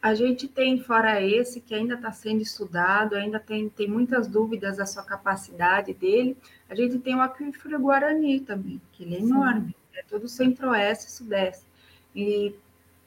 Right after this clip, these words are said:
Speaker 1: e as responsabilidades, assim, a gente tem as nossas leis pra nos proteger, né? Mas não seria só as leis, a gente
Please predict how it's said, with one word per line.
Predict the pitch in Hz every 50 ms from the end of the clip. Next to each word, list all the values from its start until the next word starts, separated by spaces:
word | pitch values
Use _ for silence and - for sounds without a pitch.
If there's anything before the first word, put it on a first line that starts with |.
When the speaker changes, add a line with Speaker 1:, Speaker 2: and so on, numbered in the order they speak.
| _ _ _ _ _ _ _ _ _ _
Speaker 1:
e | - 233 233 226
as | 226 226 233 226 233 202 202
responsabilidades, | 233 262 254 262 - 285 277 254 262 262 254 247 240 196 220 226 247 294 349 381
assim, | 539 - - - 294 262 233 - -
a | 196
gente | 196 240 247 - -
tem | - - 285 302 320 330 285 - - -
as | - 285 311 311 269
nossas | 277 294 294 - 381 349
leis | 311 277 277 330 370 381 - -
pra | - - 233 233
nos | 226 226 214 -
proteger, | - - 220 214 - 214 208 202 190 202 175 180 185 180 185
né? | 202 226 254 269 247 - _ _ - - _ _ _ _
Mas | - 214 214 220 214
não | 247 269 269
seria | - 302 302 311 320 370 403 392
só | - - 302 269
as | 247 233 226
leis, | 226 208 202 196 190 208
a | 202
gente | 214 226 233 226 247